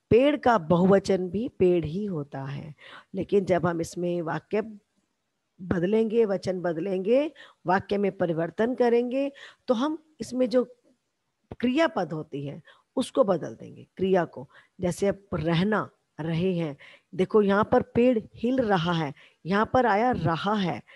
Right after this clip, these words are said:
तो जब आया पेड़ हिल रहे हैं, रहे हैं का यहाँ पर क्या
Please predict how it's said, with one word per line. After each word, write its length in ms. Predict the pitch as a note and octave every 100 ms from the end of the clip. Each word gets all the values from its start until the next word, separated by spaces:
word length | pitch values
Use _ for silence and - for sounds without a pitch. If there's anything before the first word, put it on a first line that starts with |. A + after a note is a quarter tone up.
| - - _
तो 140 | B3+
जब 340 | B3 F3 C4+ A#3
आया 300 | G#3+ F#3+ G#3
पेड़ 480 | G#3+ - G#3 A#3+ B3+
हिल 300 | F#3+ F#3+ G#3
रहे 540 | F3+ E3 D#3+ D#3 D#3+ D#3
हैं, 380 | F3 B3 F#3 - - - -
रहे 380 | E3 G3+ A#3+ C4
हैं 220 | G3 F#3
का 180 | F#3 F3+
यहाँ 280 | E3+ D#3 D#3+ D#3+
पर 220 | F#3 B3+ C4+ - - _
क्या 300 | A3 A3 D4